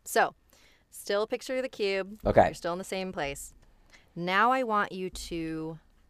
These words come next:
Speaker 1: picture a ladder.
Speaker 2: Yeah.
Speaker 1: Got it? Okay,
Speaker 2: Yeah.
Speaker 1: now tell me, same thing, tell me everything about the ladder.
Speaker 2: So the ladder is wooden, and it's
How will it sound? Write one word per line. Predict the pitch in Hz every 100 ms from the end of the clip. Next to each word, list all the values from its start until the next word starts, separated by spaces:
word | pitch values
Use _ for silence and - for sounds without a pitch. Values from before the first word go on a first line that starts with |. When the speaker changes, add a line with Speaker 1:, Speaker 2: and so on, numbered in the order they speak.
| _ _ -
Speaker 1:
picture | 190 - - 180 170
a | 160 156
ladder. | 143 143 135 135 - 156 - _ _ _ _
Speaker 2:
Yeah. | 98 95 85 - _ _ _ _ _ _ _ _ _ _ _ _ _ _ _ _
Speaker 1:
Got | 156 151
it? | 208 262 _ _ _
Okay, | 190
Speaker 2:
Yeah. | 202 143
Speaker 1:
now | 151
tell | 151 190 185
me, | 190 175
same | 208 208
thing, | 220 233
tell | 247 175
me | 156
everything | 160 185 220 208
about | 185 170
the | 180
ladder. | 156 147 139 123 - _ _ _ _ - - - - - - _ _ _ _ _
Speaker 2:
So | - 143
the |
ladder | 143 143 156 170 170 156 151 147 131 - - -
is | 117 -
wooden, | 104 110 117 107 110 180 202 - - _ _ _ _ _ _ _ -
and | 123 120 117 117 117 101 - _ _
it's | 127